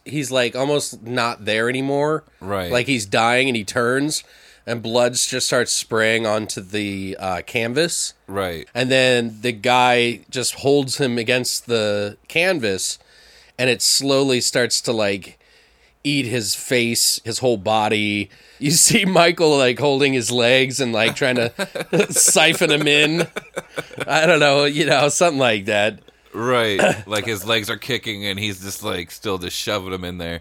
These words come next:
Speaker 1: Right. And so then, uh, Michael's like, he lights a cigarette with blood all over his face and hands, and, and then the canvas starts talking to him.
Speaker 2: It's like, "Your job's not over,
Speaker 1: "You're doing a good
Speaker 2: Michael."
Speaker 1: job, Michael. You're doing an amazing job. Why don't you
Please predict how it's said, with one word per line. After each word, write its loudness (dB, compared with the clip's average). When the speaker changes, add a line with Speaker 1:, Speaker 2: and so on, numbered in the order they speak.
Speaker 1:
Right. 4
And -2
so 2
then, 2
uh, 2
Michael's 0
like, 0
he -2
lights 2
a -2
cigarette 0
with -6
blood 0
all 0
over -2
his -4
face -2
and -8
hands, -6
and, -12
and -6
then 0
the -4
canvas -2
starts -4
talking -2
to -8
him. -16
Speaker 2:
It's -20
like, -14
"Your -14
job's -14
not -12
over, -10
Speaker 1:
"You're -4
doing 0
a 0
good 0
Speaker 2:
Michael." -6
Speaker 1:
job, -2
Michael. -10
You're -12
doing -8
an -8
amazing -8
job. -10
Why -4
don't -8
you -8